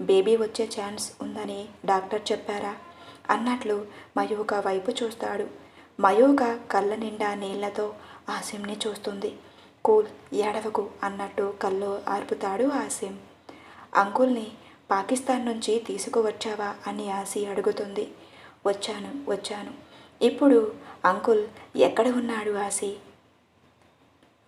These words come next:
ఆసితో పాటు అందరూ ఒకేసారి అడుగుతారు.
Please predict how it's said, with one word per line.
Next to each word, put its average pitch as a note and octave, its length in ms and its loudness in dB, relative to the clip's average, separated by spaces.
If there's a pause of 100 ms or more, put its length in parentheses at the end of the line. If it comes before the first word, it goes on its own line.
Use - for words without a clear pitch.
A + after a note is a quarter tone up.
(960)
ఆసితో G#3 440 2
పాటు G3+ 420 0
అందరూ A#3 340 0
ఒకేసారి G#3+ 640 -2
అడుగుతారు. G3+ 560 -4